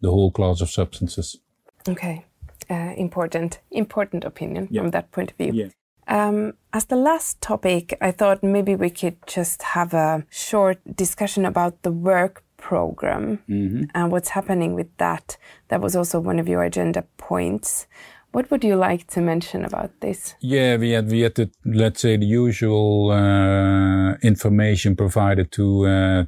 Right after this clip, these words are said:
Speaker 1: to the member states about, uh, the work program, so the workload for, for this year and a bit in, looking into next year,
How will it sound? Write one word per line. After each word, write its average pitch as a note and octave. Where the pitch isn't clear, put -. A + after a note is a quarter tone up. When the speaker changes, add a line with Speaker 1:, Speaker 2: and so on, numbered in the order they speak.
Speaker 1:
to G#2
the F#2+
member F#2+
states G2
about, F#2
uh, F#2+
the F2+
work G#2+
program, A#2
so G#2
the F#2+
workload F#2+
for, F#2
for -
this F#2+
year F#2
and F2+
a F2
bit F#2
in, F2+
looking F#2+
into F2+
next G2+
year, A#2+